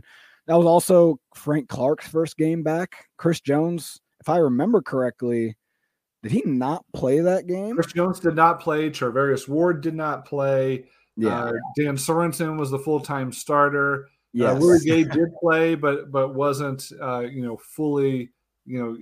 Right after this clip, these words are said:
Speaker 2: himself yet. I, I would agree
Speaker 1: Yeah.
Speaker 2: with that. And I, I was actually just reading a tweet from, from at Lance the Spoken on Twitter, uh, talking about the differences between that first matchup and, and this game. So he pointed out Chris Jones was out, Ward was out,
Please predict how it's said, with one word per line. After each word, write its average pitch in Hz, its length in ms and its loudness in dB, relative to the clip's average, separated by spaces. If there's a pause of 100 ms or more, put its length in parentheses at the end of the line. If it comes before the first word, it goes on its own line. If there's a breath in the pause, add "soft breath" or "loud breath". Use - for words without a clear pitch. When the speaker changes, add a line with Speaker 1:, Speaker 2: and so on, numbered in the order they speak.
Speaker 2:
himself 135 600 -2
yet. 127 360 0
I, 127 180 -2
I 127 180 -8
would 123 160 -6
agree 127 200 -4
Speaker 1:
Yeah. 131 80 -2
Speaker 2:
with 123 100 -6 (120)
that. 123 200 -2 (300 soft breath)
And 143 160 0
I, 147 120 4 (200)
I 165 120 0
was 151 160 0
actually 156 280 2
just 143 240 -6 (100)
reading 139 260 -2
a 127 40 -6
tweet 135 380 -6
from, 123 380 -6
from 123 260 -8 (120)
at 135 220 -6
Lance 127 440 -6
the 123 140 -10
Spoken 127 560 -6
on 123 240 -8
Twitter, 127 420 -4 (420)
uh, 127 200 0 (360)
talking 240 280 2
about 208 180 2
the 185 60 2
differences 151 600 0
between 131 680 -4 (200)
that 135 240 0
first 180 220 0
matchup 143 540 -2 (300)
and, 135 200 -6
and 127 220 -8
this 127 200 -4
game. 113 380 -6 (540 soft breath)
So 147 280 4
he 170 140 2
pointed 165 380 2
out 131 240 2
Chris 170 180 0
Jones 165 240 0
was 147 120 -4
out, 143 360 2
Ward 139 360 0
was 135 200 0
out, 123 400 0